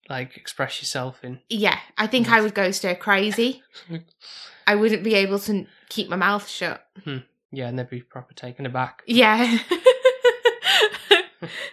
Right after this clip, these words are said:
Speaker 2: Even though it wouldn't be delivered in a rude manner, but it would
Speaker 1: No,
Speaker 2: be
Speaker 1: no,
Speaker 2: like
Speaker 1: no.
Speaker 2: somebody speaking up that you don't do that.
Speaker 1: Mm-hmm. Yeah.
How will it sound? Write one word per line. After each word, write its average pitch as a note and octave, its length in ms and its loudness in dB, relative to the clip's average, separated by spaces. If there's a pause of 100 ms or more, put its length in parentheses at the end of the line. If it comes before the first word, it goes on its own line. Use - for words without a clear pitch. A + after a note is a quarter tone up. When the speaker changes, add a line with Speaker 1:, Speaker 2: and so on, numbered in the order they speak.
(400)
Speaker 2:
Even G4 220 4
though A4+ 100 4 (120)
it C#4 40 -12
wouldn't F4 240 -4
be D#4+ 80 -4
delivered C#4+ 320 -4
in B3+ 120 -2
a A3 40 0
rude G#3+ 200 -2
manner, A3+ 400 2
but F#3 280 -2
it F3+ 200 -6
would G3 120 0
Speaker 1:
No, D3 120 4
Speaker 2:
be F#3 100 2
Speaker 1:
no, - 60 -2
Speaker 2:
like F#3 200 2
Speaker 1:
no. C3+ 120 -10
Speaker 2:
somebody F#3 320 -6
speaking E3 500 -10
up G#3+ 160 -6
that C#3 160 -6
you F#3+ 120 -2
don't D#3+ 240 -2
do F3+ 240 -4
that. F3+ 320 -2
Speaker 1:
Mm-hmm. A3 200 -12 (600)
Yeah. B2 160 -18